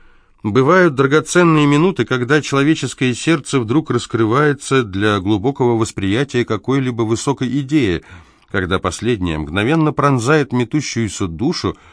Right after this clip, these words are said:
глубоко западает на дне её и начинает, подобно прекрасной закваске, действовать в жизни известного человека. В одну из таких минут нашёл отклик в моём сердце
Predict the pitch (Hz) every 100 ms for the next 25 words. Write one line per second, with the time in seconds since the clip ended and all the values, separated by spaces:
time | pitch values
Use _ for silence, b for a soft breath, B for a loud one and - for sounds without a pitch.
0 | b b 90 107 101 98 156 143 147 151
1 | 139 156 131 - 107 92 98 131 127 95
2 | 87 90 82 b b - 98 98 101 -
3 | 123 151 147 - 120 131 131 131 110 117
4 | 120 135 - 110 110 104 120 143 - 127
5 | 104 131 - 117 113 110 98 90 120 110
6 | 110 101 95 110 104 110 107 113 117 127
7 | 92 - 65 - _ _ _ _ _ _
8 | _ _ - 87 131 139 170 127 - 131
9 | 143 123 120 135 196 - 120 - 143 135
10 | - 151 - 127 123 - 104 104 123 120
11 | 98 - 160 143 - 113